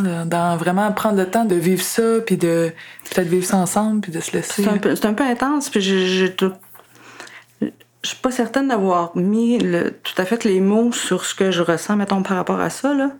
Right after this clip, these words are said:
Speaker 2: Mais tu sais, j'ai l'impression qu'il y a, euh, il y a, il y a une, peut-être une façon de, de goûter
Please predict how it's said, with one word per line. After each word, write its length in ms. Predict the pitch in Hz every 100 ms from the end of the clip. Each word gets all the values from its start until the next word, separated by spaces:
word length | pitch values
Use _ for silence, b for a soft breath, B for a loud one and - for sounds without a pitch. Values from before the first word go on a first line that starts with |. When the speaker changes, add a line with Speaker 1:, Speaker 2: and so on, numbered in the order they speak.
| -
Speaker 2:
Mais 80 | -
tu 80 | -
sais, 220 | 226 226 - _ _
j'ai 120 | 185 180
l'impression 480 | 170 180 185 247
qu'il 160 | 262 208
y 100 | 196
a, 300 | 196 220 226 -
euh, 260 | 175 170
il 120 | 98 180
y 80 |
a, 160 | 180 185
il 180 | - 175
y 80 | 196
a 40 |
une, 260 | 226 190 190
peut-être 300 | 208 262 269
une 140 | 180
façon 480 | - 180 - 214 220
de, 340 | 170 170 175 -
de 180 | 165 175
goûter 680 | 170 185 180 - 190 196